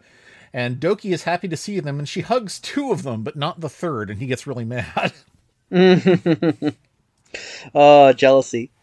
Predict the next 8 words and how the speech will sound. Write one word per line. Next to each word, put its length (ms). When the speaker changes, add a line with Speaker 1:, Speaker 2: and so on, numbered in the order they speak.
Speaker 1:
Yeah. 520
And 500
also 320
along 220
the 80
way 180
home, 280
they, 440